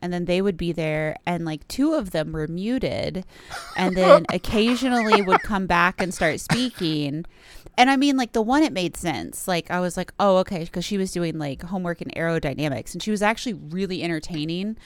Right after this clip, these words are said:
Speaker 1: And, like, she was muted, but occasionally she would type, and then her community was really nice.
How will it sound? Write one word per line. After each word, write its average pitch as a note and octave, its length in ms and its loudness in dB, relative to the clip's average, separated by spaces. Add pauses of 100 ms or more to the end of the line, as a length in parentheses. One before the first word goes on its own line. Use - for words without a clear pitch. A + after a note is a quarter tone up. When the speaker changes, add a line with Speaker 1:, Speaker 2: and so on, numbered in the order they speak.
(340)
Speaker 1:
And, F#3 220 0
like, F3 360 -4
she - 200 -4
was F#3 160 -2
muted, B3+ 260 4
but G3 100 2
occasionally F#3 480 0
she F3 140 -4
would D#3+ 140 -2
type, - 560 -4
and F3 160 -4
then D#3+ 180 -4
her E3+ 140 -8
community E3 440 -4
was D3 140 -6
really C3+ 220 -4
nice. F#2 320 -10